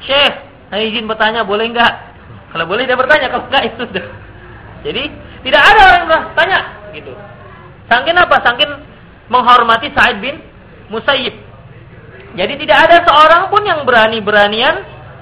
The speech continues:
bertanya satu masalah kepada Sa'id bin Musayyib kecuali dia minta izin dulu.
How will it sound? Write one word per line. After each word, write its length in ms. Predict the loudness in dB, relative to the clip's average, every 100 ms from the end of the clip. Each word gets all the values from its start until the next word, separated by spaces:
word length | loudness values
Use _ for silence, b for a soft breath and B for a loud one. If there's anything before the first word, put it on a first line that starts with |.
| -20 -20 -16 -6
bertanya 760 | -2 2 2 2 2 2 -2 -2
satu 200 | -2 2
masalah 480 | 0 2 4 4 2
kepada 240 | -2 -4
Sa'id 200 | -2 -6
bin 120 | -8
Musayyib 320 | -8 -6 -6 -8
kecuali 500 | -4 -2 -2 -4 -12 -16 -20 -20 -20 -20 -6
dia 160 | -4
minta 320 | -4 -4 -6 -4
izin 320 | -6 -6 -4
dulu. 240 | -6 -6